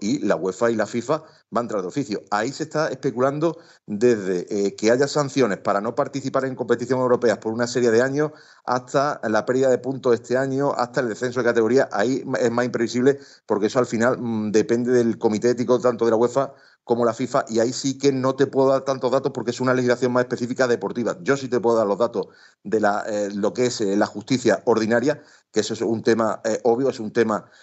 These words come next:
eh, que es, eh, objetivo, eh, se puede co-, comprobar. El tema de la uefa y el tema de la fifa va a ser más subjetivo, pero me cuentan que la sanción va, va a ser ejemplar,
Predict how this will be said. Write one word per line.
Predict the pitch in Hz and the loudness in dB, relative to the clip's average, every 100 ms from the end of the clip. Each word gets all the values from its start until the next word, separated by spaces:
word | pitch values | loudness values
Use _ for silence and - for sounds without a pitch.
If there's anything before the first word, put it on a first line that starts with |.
| _ | _
eh, | 101 101 73 - - | -4 -2 -4 -10 0
que | 113 | 2
es, | 110 117 | 2 0
eh, | 98 | 0
objetivo, | 107 104 165 131 - | -2 2 0 0 -2
eh, | 92 95 98 | -2 -2 -2
se | - | -2
puede | - 120 110 | 0 2 2
co-, | 117 113 117 | 0 0 0
comprobar. | 113 110 117 135 - _ | -2 0 0 0 -10 _
El | 104 | -2
tema | 101 120 | 0 2
de | 123 | 4
la | |
uefa | 120 120 120 120 | 4 0 2 0
y | 113 | 2
el | 110 | 0
tema | 117 113 113 | -2 -2 0
de | 110 | 0
la | 107 | 0
fifa | 127 123 120 | -4 -2 0
va | 110 | 0
a | |
ser | 113 | -4
más | 113 117 | -6 -6
subjetivo, | 107 101 131 139 - _ - | -6 0 0 0 -6 _ 0
pero | 123 160 | 2 2
me | 151 113 | 0 -2
cuentan | 101 120 123 127 156 139 | 2 2 2 0 -4 -4
que | 110 120 151 | -2 -2 0
la | 120 104 | -2 -2
sanción | 110 95 113 117 | -4 -4 -2 2
va, | 107 101 | 0 0
va | 107 | -4
a | |
ser | - 113 | -2 -4
ejemplar, | 113 110 107 127 | -2 -2 0 -2